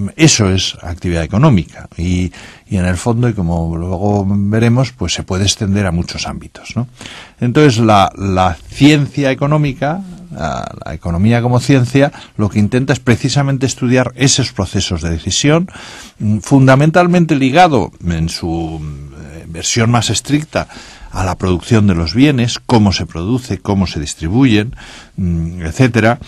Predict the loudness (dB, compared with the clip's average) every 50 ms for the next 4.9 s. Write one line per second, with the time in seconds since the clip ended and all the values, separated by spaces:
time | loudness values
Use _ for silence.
0 | -18 -20 -20 -20 -20 _ 0 2 4 4 4 4 4 4 4 6 4 4 2 0
1 | 0 2 2 4 2 2 0 0 0 2 2 2 2 0 -2 0 2 2 2 2
2 | 2 2 0 0 0 -2 -2 -2 -2 -2 -2 -2 0 0 0 0 0 0 0 0
3 | 0 0 2 2 2 4 4 2 0 -2 -2 -2 0 2 2 2 2 2 2 2
4 | 2 2 0 0 0 0 0 -2 -2 -2 0 2 4 4 4 2 0